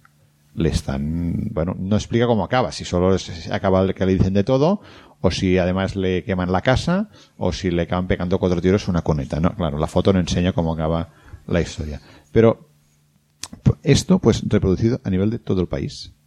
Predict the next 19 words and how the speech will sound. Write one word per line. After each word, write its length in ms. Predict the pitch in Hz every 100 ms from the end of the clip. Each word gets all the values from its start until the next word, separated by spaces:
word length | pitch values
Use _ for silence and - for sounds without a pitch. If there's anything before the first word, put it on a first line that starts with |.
| _ _ -
a 160 | 90
nivel 260 | 85 82 78
micro, 280 | 147 - 85
en 60 |
las 120 | 76 -
co-, 160 | -
en 120 | 82 80
las 160 | 78
comunas, 480 | - 104 165 90 -
en 120 | 85
las, 220 | 85 - - - - -
en 140 | 98
los 140 | 85
pueblos, 460 | - 160 135 85 -
en 140 | 85
las, 260 | 85 85 - _ _ _
en 140 | - 101
las 160 | 80
ciudades. 600 | - 98 135 131 80 -